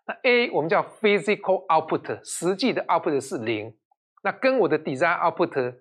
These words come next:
是零，是 match，是 match，所以这个就是满足我们的学习条件，所以这个就没问题。好，那这种情况之下，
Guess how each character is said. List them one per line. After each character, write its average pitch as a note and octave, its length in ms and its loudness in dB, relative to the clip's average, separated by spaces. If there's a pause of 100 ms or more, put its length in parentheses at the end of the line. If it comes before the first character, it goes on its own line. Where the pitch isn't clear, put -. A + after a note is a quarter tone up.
(240)
是 D#3 520 0
零， B2 340 -2 (400)
是 - 220 -4
match， F3+ 720 0 (640)
是 - 180 -4
match， G3 460 0 (160)
所 - 120 0
以 - 40 -2
这 B3 100 2
个 G3 60 2
就 F3+ 100 4
是 F3+ 80 2
满 B2+ 240 0
足 D3 180 -6
我 B2 80 -2
们 A#2+ 60 -6
的 B2 80 -4
学 C3 180 -2
习 B2+ 140 -8
条 A#2 180 -2
件， A#2 240 -2 (360)
所 F3+ 160 0
以 - 20 2
这 A3+ 100 0
个 G3 80 2
就 F3+ 80 4
没 E3 140 4
问 G#3 100 6
题。 C3 220 -4
好， A#2 160 -2
那 F3+ 140 0
这 C4 100 2
种 F3+ 80 2
情 D#3 100 -4
况 F3 120 0
之 E3 100 -2
下， D3+ 240 0